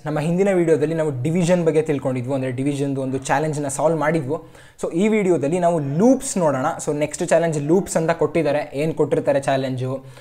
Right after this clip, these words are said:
ಆ, ಈಸಿ ಅಂತನೂ ಸಹ ಇದೆ. So, Python ಬೇಸಿಕ್ಸ್ ಅರ್ಥ ಮಾಡಿಸ್ತಿದ್ದಾರೆ ಇಲ್ಲಿ, ಈಸಿ ಚಾಲೆಂಜ್ ಇದು. So, ಸಾಲ್ವ್ ಮಾಡೋಣ, ನೋಡೋಣ ಏನಿದೆ ಲೂಪ್ಸಲ್ಲಿ ಅಂತ. ಓಕೆ, so ಲೆಫ್ಟ್ ಸೈಡ್ ಪ್ಯಾನಲ್ಲಿ as usual ಟಾಸ್ಕ್ ಇರುತ್ತೆ. ಆ, ಓಕೆ.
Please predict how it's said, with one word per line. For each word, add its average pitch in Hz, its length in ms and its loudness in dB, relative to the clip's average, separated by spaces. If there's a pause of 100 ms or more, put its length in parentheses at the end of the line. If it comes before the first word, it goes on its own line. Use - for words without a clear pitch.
(180)
ಆ, 131 220 -6
ಈಸಿ 160 380 -2
ಅಂತನೂ 143 300 -4
ಸಹ 131 260 -6
ಇದೆ. 127 340 -2
So, 123 200 -6
Python 131 320 -2
ಬೇಸಿಕ್ಸ್ 127 360 -6
ಅರ್ಥ 123 180 -8
ಮಾಡಿಸ್ತಿದ್ದಾರೆ 123 520 -4
ಇಲ್ಲಿ, 123 140 -4
ಈಸಿ 135 340 -4
ಚಾಲೆಂಜ್ 127 420 -4
ಇದು. 123 100 -8 (480)
So, 160 60 -2
ಸಾಲ್ವ್ 175 320 4
ಮಾಡೋಣ, 170 600 0
ನೋಡೋಣ 151 340 0
ಏನಿದೆ 139 420 -2
ಲೂಪ್ಸಲ್ಲಿ 127 500 -4
ಅಂತ. 113 180 -12 (1120)
ಓಕೆ, 147 440 0 (140)
so 143 220 0
ಲೆಫ್ಟ್ 139 320 0
ಸೈಡ್ 147 240 0
ಪ್ಯಾನಲ್ಲಿ 139 340 0
as 131 360 -2
usual 127 260 -6
ಟಾಸ್ಕ್ 127 380 -2
ಇರುತ್ತೆ. 139 560 -4 (220)
ಆ, 127 120 -8
ಓಕೆ. 139 340 -6